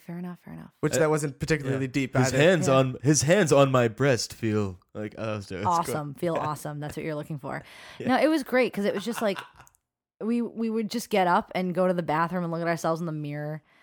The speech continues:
Speaker 1: And then we ended the trip by taking a shower together, uh, which was, like, cleansing. And then it, it had, like, not been
Speaker 3: It's like
Speaker 1: that great of a
Speaker 3: baptized.
Speaker 1: weather day. Like, it, like, the, when we, like, came back home, it was, like, not good weather.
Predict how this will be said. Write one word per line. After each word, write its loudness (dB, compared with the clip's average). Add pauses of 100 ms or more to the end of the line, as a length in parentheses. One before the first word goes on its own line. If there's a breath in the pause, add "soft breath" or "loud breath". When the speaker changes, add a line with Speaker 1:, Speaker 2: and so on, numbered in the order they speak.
(320 soft breath)
Speaker 1:
And 0
then 4
we 0
ended 0
the -4
trip -6
by -2
taking -4
a -8
shower -2
together, -2 (180)
uh, -2
which -8
was, -6
like, -10
cleansing. -6 (840)
And 4
then 4
it, 2
it 2
had, 0
like, 0
not 0
been -2
Speaker 3:
It's -4
like -2
Speaker 1:
that -4
great 0
of 0
a -
Speaker 3:
baptized. 0
Speaker 1:
weather 0
day. 0
Like, -2
it, -2
like, -4
the, -4
when -2
we, -4 (200)
like, -8
came -6
back -4
home, -4
it -8
was, -12
like, -8
not -8
good -12
weather. -8